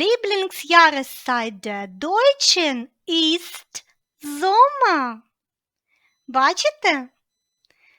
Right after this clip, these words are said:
Соціальне дослідження, проведене в Німеччині, показало, що улюблена пора року всіх німців —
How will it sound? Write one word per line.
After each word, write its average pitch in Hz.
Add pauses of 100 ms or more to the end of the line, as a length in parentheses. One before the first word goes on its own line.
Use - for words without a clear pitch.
(280)
Соціальне 381
дослідження, 285 (240)
проведене 339
в 320
Німеччині, 311
показало, 277 (300)
що 359
улюблена 240
пора 311
року 294
всіх -
німців — 330